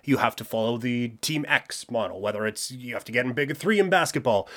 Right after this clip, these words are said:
whether i-, it's three true outcomes in baseball, or it's, "Oh, well, you need the Boston model of a big ball," whatever, in,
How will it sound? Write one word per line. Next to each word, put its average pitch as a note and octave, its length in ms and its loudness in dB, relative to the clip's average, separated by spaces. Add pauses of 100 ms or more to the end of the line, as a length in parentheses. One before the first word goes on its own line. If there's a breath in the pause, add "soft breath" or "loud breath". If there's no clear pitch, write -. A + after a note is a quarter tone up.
(140 loud breath)
whether B2 500 6
i-, A#2 160 0
it's A#2 640 -6
three E3 240 0
true D#3+ 180 4
outcomes D3 380 4
in D3 80 2
baseball, A#2+ 560 -2 (300 loud breath)
or B2 840 8
it's, A#2 220 0
"Oh, D3 100 4
well, A2+ 140 4
you G#2 80 0
need G#2+ 400 -2
the A2+ 140 -6
Boston B2 440 6
model G2 380 0
of F#2 260 -14
a E2 100 -8
big A2 340 0 (540)
ball," F2 400 -8
whatever, G#2 560 0 (240 loud breath)
in, A2+ 800 6